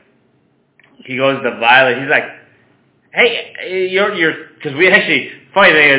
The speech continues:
is, we got tw-, a set of twins, Violet and Lily, that work for us. And he's like, "Hey, how's it going, Lily?"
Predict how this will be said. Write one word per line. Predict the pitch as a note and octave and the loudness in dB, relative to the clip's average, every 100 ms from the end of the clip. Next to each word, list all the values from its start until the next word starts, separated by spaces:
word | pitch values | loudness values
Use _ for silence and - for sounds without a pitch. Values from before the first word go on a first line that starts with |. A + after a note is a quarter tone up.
| - C3+ | -2 -4
is, | |
we | D3+ F3+ | 0 4
got | E3 - - - | 4 2 -4 -14
tw-, | - | -14
a | C#3 - | -14 -4
set | E3+ C#3+ | 0 0
of | F#2+ - | -2 -2
twins, | F#3+ D#3+ C3+ A#2 - | 2 2 0 -4 2
Violet | D3 D#3+ D3+ A#2+ | 4 4 2 0
and | A#2 | -4
Lily, | C#3+ E3+ D3+ A#2 | 2 4 4 2
that | G#2+ | 0
work | A2 A2 - | -2 -6 -4
for | |
us. | C3 - - - _ - | -4 -4 -20 -20 _ -10
And | |
he's | G3 G#3 | -6 0
like, | - - - - | 0 -2 -16 -6
"Hey, | F#3+ G#3+ F#3 | 2 4 6
how's | G#3 G3+ F#3 | 6 4 2
it | G#3 | 4
going, | G#3 F#3 D#3 | 4 4 2
Lily?" | D#3 F3 F#3+ G3+ - | 4 4 4 2 -2